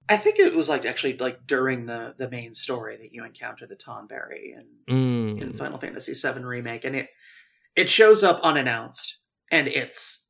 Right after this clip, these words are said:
Speaker 1: really, really unfortunate how smooth it is.
Speaker 2: Yeah, like, it's hairless, wrinkle-free, smooth as silk,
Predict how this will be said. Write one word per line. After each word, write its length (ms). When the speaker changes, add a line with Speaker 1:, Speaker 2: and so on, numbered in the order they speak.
Speaker 1:
really, 720
really 400
unfortunate 760
how 160
smooth 760
it 80
is. 480
Speaker 2:
Yeah, 400
like, 300
it's 680
hairless, 1040
wrinkle-free, 1300
smooth 580
as 160
silk, 580